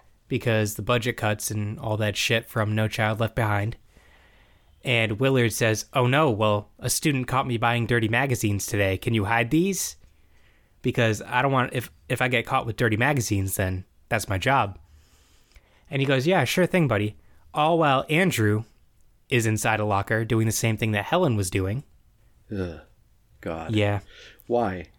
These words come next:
Speaker 2: Just, like, why? And why does it have to be these two characters who are, who are coded as queer? Why, why are they also pervs just hiding in lockers?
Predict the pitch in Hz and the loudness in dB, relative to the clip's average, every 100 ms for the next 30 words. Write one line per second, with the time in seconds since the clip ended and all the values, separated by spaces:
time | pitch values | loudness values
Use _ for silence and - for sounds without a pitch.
0 | _ _ - 143 185 175 104 104 110 104 | _ _ -4 0 2 2 0 -2 0 0
1 | - 139 147 156 175 190 180 175 175 151 | 0 0 2 2 2 0 0 0 0 0
2 | 127 131 - - 98 - 90 85 - 87 | 2 2 2 0 0 0 -2 -2 -2 -2
3 | 82 - 104 113 - 160 123 139 151 - | 0 0 0 0 0 2 4 2 2 0
4 | 131 127 107 98 - 117 104 82 90 104 | 2 2 0 -2 -2 0 0 -2 -4 -2
5 | 123 139 110 120 147 143 139 127 - 123 | 0 0 0 2 2 2 2 2 2 0
6 | - - 117 110 90 87 - - 113 - | -2 -4 -2 0 -2 -4 -6 -4 -2 -2
7 | 135 117 123 113 107 107 107 117 - 87 | 0 0 0 0 0 0 0 -2 -4 -4
8 | 82 - | -6 -8